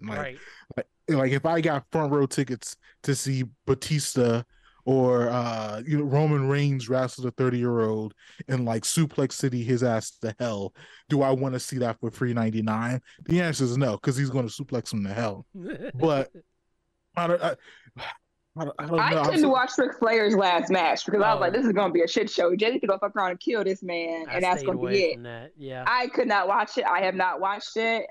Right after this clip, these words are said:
Speaker 3: Uh, I
Speaker 2: Good
Speaker 3: have not
Speaker 2: for
Speaker 3: even
Speaker 2: you.
Speaker 3: seen clips. I cannot do it 'cause, like, I don't wanna see Ric Flair go out like that.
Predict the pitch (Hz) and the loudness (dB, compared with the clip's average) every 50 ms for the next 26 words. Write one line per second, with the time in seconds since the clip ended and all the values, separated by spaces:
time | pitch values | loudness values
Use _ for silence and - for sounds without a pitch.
0 | - - 175 175 170 160 - - 190 185 185 190 185 190 196 196 190 202 196 - | -2 -2 0 0 0 0 0 0 0 0 0 0 0 0 -2 -2 -2 -4 -6 -6
1 | - 214 202 202 - - - 311 311 262 - - - - - - _ - 175 196 | -6 -6 -6 -6 -6 -4 0 0 2 2 0 -2 -6 -16 -20 -10 _ 0 0 2
2 | 202 202 196 - - 277 208 196 185 175 165 156 160 - 180 262 226 170 160 - | 2 0 -2 -4 -2 -2 0 0 2 0 0 0 0 0 2 2 2 2 0 -2
3 | 185 180 156 - - - 175 180 185 165 170 170 165 165 165 - 170 170 160 143 | -2 -4 -4 -2 -2 -2 0 2 2 2 0 0 -2 -2 -6 -4 -4 -6 -6 -6
4 | - - 160 139 - - 113 - - - - - - - - - | -10 -10 -10 -8 -6 -4 -6 -6 -6 -8 -12 -6 -4 -4 -4 -6